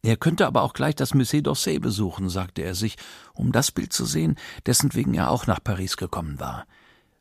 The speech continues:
Gustave Courbet hatte es achtzehnhundertsechsundsechzig gemalt und der Ursprung der Welt genannt. Es zeigte den nackten Torso einer Frau und im Zentrum ihre Vagina.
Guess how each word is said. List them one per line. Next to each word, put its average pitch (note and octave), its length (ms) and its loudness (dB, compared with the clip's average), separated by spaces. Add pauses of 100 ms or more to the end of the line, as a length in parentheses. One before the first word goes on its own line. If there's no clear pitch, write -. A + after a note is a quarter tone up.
Gustave A2 520 4
Courbet A#2+ 480 4
hatte G2+ 180 2
es F2+ 140 0
achtzehnhundertsechsundsechzig A2+ 1400 0
gemalt A2 460 2 (800)
und A#2+ 340 4 (240)
der A#2+ 140 2
Ursprung C#3 440 0
der B2+ 160 0
Welt F2 260 -4
genannt. D2+ 540 -6 (680)
Es - 220 2
zeigte A#2+ 380 2
den G#2 180 2
nackten A2 340 2
Torso A2+ 380 0
einer G2 220 0
Frau A#2 360 -2 (880)
und B2 180 4
im A2+ 120 4
Zentrum A2+ 540 2
ihre A2+ 240 0
Vagina. D#2+ 520 -6